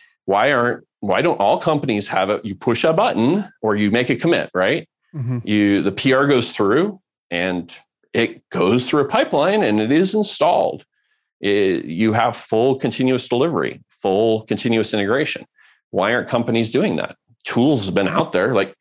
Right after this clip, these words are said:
Speaker 1: like, how long have we been able to do that, Jenkins? I don't know how long you've been, you know, in this industry. I've been in this industry way too long.
Speaker 2: Yeah.
Speaker 1: But, like,
Speaker 2: <laughs> Yeah,
Speaker 1: how
Speaker 2: only
Speaker 1: long have we
Speaker 2: sometimes, too.
Speaker 1: had that around, right?
Speaker 2: Right.
Speaker 1: It's,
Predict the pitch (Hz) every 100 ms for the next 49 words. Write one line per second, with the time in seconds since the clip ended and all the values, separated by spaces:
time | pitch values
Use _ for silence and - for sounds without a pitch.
0 | _ _ - 110 - - 302 233 220 185
1 | 190 156 143 190 175 123 104 - 135 233
2 | 87 85 95 113 98 107 101 104 101 101
3 | 95 92 95 _ _ _ _ - 95 87
4 | 82 95 - 67 - 107 135 123 123 120
5 | 117 - 73 92 - 95 92 92 87 107
6 | 98 92 90 87 107 - 80 - 95 -
7 | _ - 202 208 - 120 104 - - 151
8 | 143 151 147 196 254 220 226 202 147 -
9 | 180 226 160 117 117 151 254 95 85 95
10 | 107 208 - - _ 123 113 110 - -
11 | _ _ _ _ _ _ - - - 123
12 | 113 - -